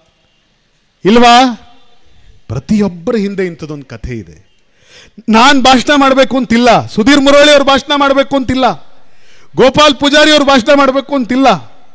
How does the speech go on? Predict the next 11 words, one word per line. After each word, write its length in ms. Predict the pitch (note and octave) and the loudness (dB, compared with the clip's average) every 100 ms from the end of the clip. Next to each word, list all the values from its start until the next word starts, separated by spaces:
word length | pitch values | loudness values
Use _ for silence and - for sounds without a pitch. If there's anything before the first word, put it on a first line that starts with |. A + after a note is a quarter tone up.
| - - - - - - - | -20 -20 -20 -20 -20 -20 -8
ನಿಮ್ಮನ್ನ 480 | D#3+ G#3 A3+ A3+ A3 | -2 0 0 0 -2
ಕರೆದು, 440 | - A3 A3 G#3 | -2 -4 0 0
"ಅಮ್ಮ, 380 | F#3+ A3 E3+ F#2+ | 0 0 -2 -4
ನಿನಗೆ 280 | C3+ G#3+ G3+ | -6 -4 -4
ಈ 40 | E3+ | -4
ಗ್ಯಾರಂಟಿಯಿಂದ 680 | F3 G#3 C#4+ C#4+ C#4 C4+ | -2 0 0 -2 -4 -4
ಏನ್ 280 | A#3 G#3+ A#3+ | -4 -4 -6
ಅನುಕೂಲ 340 | A3 G#3+ A#3+ A3+ | -6 -10 -8 -6
ಆಯ್ತು?" 300 | G#3+ - G3+ | -6 -8 -14
ಅಂತ 100 | E3+ | -12
ಕೇಳಿದ್ರೆ, 800 | F#3+ G3+ G3+ F#3+ D3 C#3+ _ | -8 -6 -4 -4 -4 -8 _